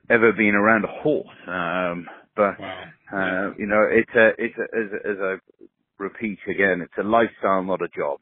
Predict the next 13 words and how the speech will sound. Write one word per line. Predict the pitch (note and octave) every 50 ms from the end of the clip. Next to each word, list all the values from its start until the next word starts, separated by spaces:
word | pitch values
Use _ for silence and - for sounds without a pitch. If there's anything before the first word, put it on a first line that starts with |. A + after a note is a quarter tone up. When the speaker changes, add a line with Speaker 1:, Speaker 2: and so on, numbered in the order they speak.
| - -
Speaker 1:
at | _ _
the | D#2+ E2
end | D#2+ D2+ D2
of | C#2+
the | C#2+ D2
day. | D#2+ D2+ C#2 - - _ _ _ _ _ _ _ _ _ _ -
There's | A#2 A2 - -
so | C#3+ D3
many | D#3+ D#3+ D3+ C3+
different | A2+ B2 A2+ - - G#2+ F#2 - _ _ -
avenues | A#2+ B2+ C3+ A#2 G#2+ A#2+ A2 G2+ G2 F#2 F2 D#2+ D2 D2+ D2+ -
of, | F2+ D2+ - - - - - -
of | G2 G2